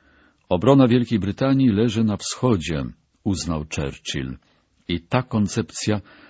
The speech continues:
warta była posyłania do Związku Radzieckiego sprzętu, amunicji i broni. W żadnym wypadku nie byłaby to inwestycja stracona. Nawet jeżeli ta wojna miała być przegrana, to każdy tysiąc niemieckich żołnierzy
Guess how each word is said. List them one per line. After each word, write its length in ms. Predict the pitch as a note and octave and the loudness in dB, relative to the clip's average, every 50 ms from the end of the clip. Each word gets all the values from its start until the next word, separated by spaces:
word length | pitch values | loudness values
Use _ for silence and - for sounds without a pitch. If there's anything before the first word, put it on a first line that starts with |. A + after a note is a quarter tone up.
| _ _ _ | _ _ _
warta 500 | F#2 - F#2+ A2+ A2 G#2 - - F#2+ E2+ | -6 2 4 4 4 4 0 -4 -4 -2
była 220 | D#2+ E2 F2+ E2+ | -2 -2 -2 -4
posyłania 600 | D#2 - G#2 F#2+ - - F#2+ F2 F#2+ G#2 G2+ G2+ | -4 -6 -6 -8 -4 -4 -2 0 0 0 0 -2
do 140 | F2+ E2 F2 | -4 -4 -6
Związku 460 | E2+ - F#2 G2+ G#2 G2+ - - - | -8 -4 -2 -2 -2 -2 -4 -8 -6
Radzieckiego 600 | F2+ F2 D#2 D#2 D#2+ - - - A2 G#2 F2 F#2 | -6 -6 -6 -6 -6 -8 -4 -2 -2 -2 -2 -4
sprzętu, 720 | - - - - - - A2+ A2+ G#2+ G2+ E2+ _ - - D2+ | -6 -8 -10 -8 -2 0 0 2 2 0 -2 _ -6 -4 -4
amunicji 600 | D2+ D2+ D2+ E2+ G2 A2+ A#2 A#2 - - - E2+ | -2 -2 0 2 4 2 2 2 -2 -10 -6 -6
i 40 | D2 | -6
broni. 460 | C2 C#2+ F#2+ A2 G2+ E2+ C#2 A#1 - - _ _ _ _ _ _ _ _ _ _ _ _ _ _ | -6 -2 -2 0 0 0 -4 -6 -8 -10 _ _ _ _ _ _ _ _ _ _ _ _ _ _
W 80 | D2 D#2 | -14 -6
żadnym 360 | - F#2 G#2+ A2 A#2 C#3 C3 | -2 -2 -2 2 2 2 2
wypadku 540 | B2+ B2+ - C3 B2 - - - - A2+ - - - - - - _ _ | 2 0 0 -2 -4 -4 -6 -4 -4 -4 -4 -4 -20 -20 -20 -20 _ _
nie 180 | E2 E2+ F#2 F#2 | -2 0 0 0
byłaby 340 | F2 G2+ G2+ G2 F2 F2 - | 2 0 0 0 0 -4 -6
to 160 | _ - F#2+ | _ -2 0
inwestycja 640 | F#2 F2+ E2 F2+ E2+ - - - E2 - - F2 D#2+ | 0 0 -2 -2 -6 -6 -8 -10 -10 -8 -8 -8 -8
stracona. 680 | - - - - D2+ D2 - - G#2+ G2 D2+ B1+ A#1 - _ _ _ _ _ _ _ _ _ _ _ _ - | -8 -10 -8 -8 -8 -6 -6 -6 -6 -6 -4 -6 -10 -12 _ _ _ _ _ _ _ _ _ _ _ _ -6
Nawet 340 | D2+ E2 A#2 C#3+ D#3 D3+ - | -2 0 2 0 0 0 -2
jeżeli 300 | A#2+ A2 C3 B2 A2 - | -2 -2 0 -2 -2 -2
ta 120 | - C3 | -2 -2
wojna 320 | A2+ G#2+ A#2 B2 A2 G2+ | 0 2 2 2 2 0
miała 240 | F2+ F#2+ F#2 F#2 F2 | 0 -2 -2 -4 -6
być 200 | D#2 D#2+ D#2+ - | -8 -8 -10 -12
przegrana, 680 | _ - - D#3 - - G2+ C#3 F3+ E3 G#2 D2 B1 - _ _ _ _ _ _ _ _ _ | _ -10 -10 -10 -8 -4 -4 -2 -2 -2 -2 -4 -6 -10 _ _ _ _ _ _ _ _ _
to 120 | - D#2 | -12 -10
każdy 440 | - - A#2 C#3 C#3+ A#2+ A2+ B2 A#2 | -2 2 2 2 2 0 -2 -6 -6
tysiąc 460 | - - B2+ - C3 A#2+ A2 - - | -4 -4 -4 0 0 0 0 0 -2
niemieckich 480 | G#2 G#2 G#2+ B2 B2 - - A2+ G#2 F#2 | 0 2 2 2 0 -2 -4 -2 -2 0
żołnierzy 520 | D#2+ G#2 G#2 G#2 A2+ A#2 G#2+ F2+ G#2 G2 | 0 2 2 4 4 2 2 0 -2 -4